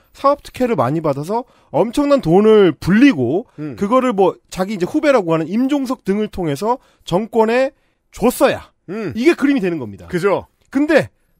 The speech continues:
Speaker 1: 일단 뚜껑을 딱 닫았는데
Speaker 2: 안 나와요.
Speaker 1: 녹색 드림 협동조합이 임금 체불 중이야. 아니 그렇게 어마어마하게 돈을 벌었으면 돈잔치를 벌이고 있어야 되는데
Speaker 2: 네.
Speaker 1: 임금 체불 중입니다. 직원 월급을 못 주고 있어요. 그래서 처음에 구속영장 청구될 때 뭐였냐면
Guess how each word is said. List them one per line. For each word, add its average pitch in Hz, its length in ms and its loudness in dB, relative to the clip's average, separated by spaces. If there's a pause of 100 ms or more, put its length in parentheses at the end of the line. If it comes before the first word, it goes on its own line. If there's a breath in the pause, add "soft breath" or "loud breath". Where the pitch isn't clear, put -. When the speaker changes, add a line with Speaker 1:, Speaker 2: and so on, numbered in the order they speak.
Speaker 1:
일단 233 260 -4
뚜껑을 330 340 -2
딱 330 200 2
닫았는데 196 680 0
Speaker 2:
안 127 160 -12
나와요. 175 520 2 (120)
Speaker 1:
녹색 277 480 -2
드림 277 380 2
협동조합이 202 1200 2
임금 285 300 2
체불 320 260 -2
중이야. 139 420 -6 (300)
아니 247 320 0 (300)
그렇게 320 260 0
어마어마하게 320 500 4
돈을 254 220 -2
벌었으면 120 880 -4
돈잔치를 294 580 4
벌이고 185 260 0
있어야 170 180 0
되는데 127 500 -4
Speaker 2:
네. 143 320 -6
Speaker 1:
임금 302 440 2
체불 349 300 2
중입니다. 170 380 -8 (260)
직원 247 280 0
월급을 202 320 0
못 185 140 -6
주고 151 180 -14
있어요. 87 300 -16 (180)
그래서 311 420 0 (520 soft breath)
처음에 403 360 0
구속영장 294 680 -2
청구될 294 340 -4
때 247 80 -2
뭐였냐면 196 540 2